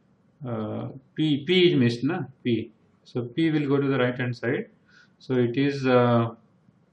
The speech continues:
D P by P, D P by P. Okay, one by P will come over here.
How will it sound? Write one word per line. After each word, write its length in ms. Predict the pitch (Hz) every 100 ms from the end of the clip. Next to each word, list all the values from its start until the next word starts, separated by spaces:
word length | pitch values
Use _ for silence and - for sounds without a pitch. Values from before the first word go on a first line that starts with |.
| -
D 220 | 120 135
P 300 | 135 160 220 -
by 260 | 120 117
P, 280 | 120 110 - _ -
D 120 | 113
P 140 | 117 127
by 180 | 135 151 -
P. 280 | 110 95 - _ _ _ _ _ _ _ _ 123
Okay, 300 | 120 151 - _
one 180 | 123 123
by 180 | 123 120 117
P 160 | 120 120
will 200 | 117 113
come 280 | 110 107 110
over 180 | 110 104
here. 260 | 104 101